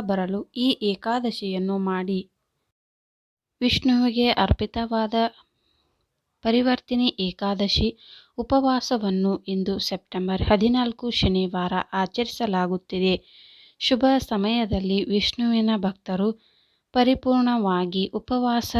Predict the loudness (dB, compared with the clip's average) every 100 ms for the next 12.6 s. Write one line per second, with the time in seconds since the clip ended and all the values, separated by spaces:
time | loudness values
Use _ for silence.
0 | 0 0 -8 -6 -2 2 2 4 2 0
1 | -2 -2 0 0 0 0 2 2 2 2
2 | 2 0 0 -4 -6 -8 -4 -4 -2 -2
3 | -2 -2 -6 -6 -4 -2 -2 -4 -8 _
4 | _ _ _ _ _ _ _ _ _ 0
5 | 0 2 2 2 0 -4 -6 -4 -4 -4
6 | -4 -4 -2 -2 -2 -2 0 2 2 0
7 | -2 -2 -2 -6 -2 -2 0 2 2 2
8 | 0 0 0 2 4 4 2 2 0 -2
9 | -2 -2 -2 -4 -2 0 0 -2 -4 -4
10 | 0 2 0 -6 _ _ _ -2 2 4
11 | 4 2 0 -2 0 2 0 0 0 2
12 | 2 0 -2 -4 0 0